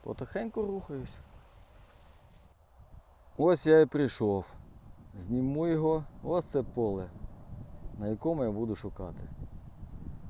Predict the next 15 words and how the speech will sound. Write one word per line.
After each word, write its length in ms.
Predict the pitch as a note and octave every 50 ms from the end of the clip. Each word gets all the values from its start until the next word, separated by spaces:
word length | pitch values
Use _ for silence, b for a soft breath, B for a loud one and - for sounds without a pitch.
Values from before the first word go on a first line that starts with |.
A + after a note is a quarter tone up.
| - - - -
Ну, 280 | F#3 F#3 A3 C4 D4 D4+
воно 260 | B3 A#3 G#3+ G3+ F3+
таке 400 | F3 D#3+ C3 - D3+ C#3 B2 G#2+ - - -
не 140 | A#2+ A#2+ A#2+
дуже 280 | C#3 F3 G3+ G#3 A3
маленьке, 680 | A3 A3 G#3+ G#3+ G#3+ G#3+ G#3 G3+ G3+ - G#3+ G3+ G3+ F#3 - - - - - - - - -
ну, 300 | - - G3 A3+ A#3+ A3+
мені 320 | G3+ - C#3 D3+ F3 E3+ C3+
хватить. 440 | - B2 B2 A#2+ A2 - - F#2 - - - - - - - - - - - - - - - - - - - - - - - -
Годинка, 600 | G2 A2+ C3 C3 D3 E3+ F3+ F3+ E3 C#3+ - C3
дві, 400 | A#2 G#2+ A2+ C3+ D3+ D#3 D#3+ D3 - - - - - - - -
три 260 | - A2+ C3 C#3+ C#3
походити 640 | - - G2+ - - F#2+ E2+ F2+ E2+ E2 - F2 E2 E2
на 60 | E2 D#2+
ньому. 300 | D#2+ E2 D#2+ D#2+ D#2+